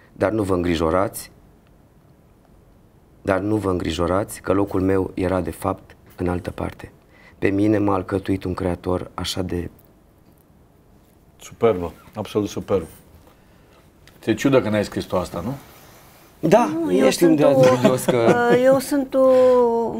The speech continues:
Speaker 3: mare consumatoare de tot ce, de tot ce scrie, uh, Dorina, nu numai poezii.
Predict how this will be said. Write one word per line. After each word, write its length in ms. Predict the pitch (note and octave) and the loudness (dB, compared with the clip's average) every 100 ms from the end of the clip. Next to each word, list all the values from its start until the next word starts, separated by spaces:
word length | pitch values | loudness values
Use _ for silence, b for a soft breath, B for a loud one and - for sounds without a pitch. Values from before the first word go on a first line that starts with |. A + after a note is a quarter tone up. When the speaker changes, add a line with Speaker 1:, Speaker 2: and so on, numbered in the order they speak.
| A3+ - b b - | -8 -12 b b -4
Speaker 3:
mare 260 | C#4 C#4 | 2 2
consumatoare 800 | - G3+ F#3+ F#3+ F#3 F#3+ F3+ E3 D#3+ | 2 -2 -2 -2 -2 0 2 2 0
de 140 | F3 | -4
tot 260 | - G#3 - | -4 -6 -6
ce, 100 | - | -4
de 200 | E3 F3+ - | -2 -2 2
tot 260 | C#4+ D4 - | 4 4 2
ce 140 | F3+ | -2
scrie, 920 | E3 - - D#3 A#2+ C#3 C#3+ C#3 G#2+ - - | -2 -4 -6 -2 -2 -2 -2 -4 -6 -10 -12
uh, 340 | - A#2 A2+ A#2+ | -8 -6 -6 -6
Dorina, 500 | D#3 D3+ D3 C3+ C#3+ b b b | -4 -4 -4 -8 -12 b b b
nu 200 | F#3 G3+ | -6 -2
numai 300 | F#3+ E3+ D3+ - | 0 0 -2 -4
poezii. 600 | - - - - - | -6 -6 -8 -12 -14